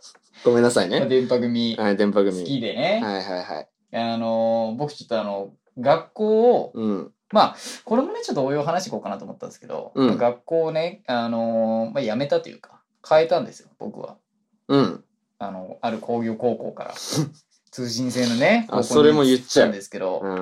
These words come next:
Speaker 1: まあ、第二回にしてね、
Speaker 2: なあ、
Speaker 1: ちょっとこれ言うのあれなんですけれども、
Speaker 2: 確かに。はいはいはい。
Speaker 1: まあ、その時に、ちょっとあのー、やん-、病むというか、またね、
Speaker 2: うん。
Speaker 1: 引きこもっちゃうような感覚だったんです、もう。
Speaker 2: うん。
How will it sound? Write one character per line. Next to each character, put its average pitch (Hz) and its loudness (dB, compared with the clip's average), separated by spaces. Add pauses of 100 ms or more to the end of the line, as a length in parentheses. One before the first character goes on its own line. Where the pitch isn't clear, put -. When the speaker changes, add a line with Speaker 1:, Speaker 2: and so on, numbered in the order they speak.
(140)
Speaker 1:
ま 117 -2
あ、 - -6
第 143 6
二 117 -2
回 120 0
に - -12
し - -16
て - -14
ね、 131 -6
Speaker 2:
な 98 -6
あ、 - -2
Speaker 1:
ち 92 -2
ょ - -4
っ 90 -4
と 87 -8
こ 120 -6
れ 117 -4
言 131 -4
う 123 -4
の 104 -2
あ 113 0
れ 135 0
な 175 0
ん 175 -2
で 113 -4
す - -14
け 113 -16
れ 113 -14
ど 104 -14
も、 101 -6
Speaker 2:
確 101 -4
か 92 -4
に。 87 -10
は 95 -2
い 90 -4
は 90 -6
い 92 -8
は 62 -12
い。 - -16
Speaker 1:
ま 147 -4
あ、 - -2
そ 196 2
の 240 4
時 240 2
に、 110 -2
ち - -20
ょ - -20
っ - -20
と 110 0
あ - -6
の 101 -2 (440)
ー、 120 -8
や 196 2
ん-、 349 -8
病 208 -2
む 104 -6
と 95 -16
い - -16
う 87 -18
か、 - -14 (120)
ま 104 -10
た - -8
ね、 - -10 (100)
Speaker 2:
う 320 10
ん。 - 12
Speaker 1:
引 415 12
き - 10
こ 508 8
も 539 8 (180)
っ - 0
ち 170 4
ゃ 135 4 (580)
う 135 -4
よ 120 2
う - 0
な 95 -6
感 139 -2
覚 135 -4
だ 135 2
っ - -10
た - -18
ん - -20
で - -20
す、 - -2
も 381 6
う。 - 6
Speaker 2:
う 370 4
ん。 214 0